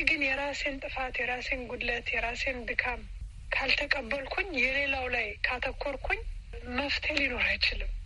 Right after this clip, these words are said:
ስለዚህ አሁን በሀገራችን ባለው ሁኔታ የጋራ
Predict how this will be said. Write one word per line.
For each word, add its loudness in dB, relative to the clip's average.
ስለዚህ 2
አሁን 0
በሀገራችን 0
ባለው 0
ሁኔታ 0
የጋራ 2